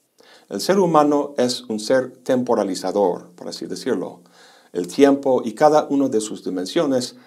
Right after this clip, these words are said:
revelándose como aspectos esenciales del acto nihilizador del ser para sí. Volviendo a las palabras del poeta,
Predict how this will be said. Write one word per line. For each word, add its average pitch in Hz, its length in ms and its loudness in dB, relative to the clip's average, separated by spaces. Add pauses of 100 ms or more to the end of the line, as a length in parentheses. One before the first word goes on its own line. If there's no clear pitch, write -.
(340)
revelándose 143 640 4
como 123 340 2
aspectos 139 680 -4
esenciales 107 800 -4
del 90 260 -10
acto 117 460 -4
nihilizador 90 960 -8 (100)
del 98 140 -8
ser 90 240 -10
para 87 180 -10
sí. - 480 -14 (1040)
Volviendo 110 840 4
a 101 100 -10
las 92 160 -8
palabras 98 400 2
del 92 120 -2
poeta, 120 420 -2